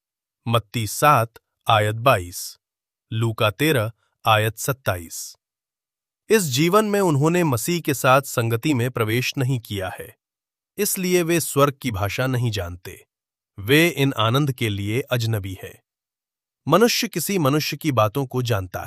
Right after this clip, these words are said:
है। उस मनुष्य की आत्मा को बचाना है जो उसके अंदर है। यहां तक कि ईश्वर की बातों को कोई मनुष्य नहीं, बल्कि ईश्वर की आत्मा जानती है।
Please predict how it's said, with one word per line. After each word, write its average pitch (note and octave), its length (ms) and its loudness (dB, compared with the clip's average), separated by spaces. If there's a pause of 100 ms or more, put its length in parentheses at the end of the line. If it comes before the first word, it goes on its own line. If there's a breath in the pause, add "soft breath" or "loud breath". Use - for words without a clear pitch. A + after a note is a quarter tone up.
है। - 180 -20 (640)
उस D#3+ 240 0
मनुष्य C3 360 -2
की C3+ 160 -2
आत्मा A#2+ 320 2
को A#2+ 140 -4
बचाना A2+ 440 0
है A2 260 -2 (280 loud breath)
जो C#3+ 180 4
उसके C#3+ 320 -2
अंदर G2 320 -6 (100)
है। - 180 -16 (720)
यहां D3+ 240 4
तक G3 200 -2
कि F#3 280 -10
ईश्वर C3 380 0
की C3+ 160 -4
बातों A2 380 2
को C#3 200 -2
कोई B2+ 320 0
मनुष्य G#2+ 420 -4
नहीं, G#2+ 340 -4 (420 soft breath)
बल्कि D#3+ 420 0
ईश्वर C3+ 380 -2
की D3+ 220 -6
आत्मा A#2 420 0
जानती F#2+ 500 -8
है। - 180 -18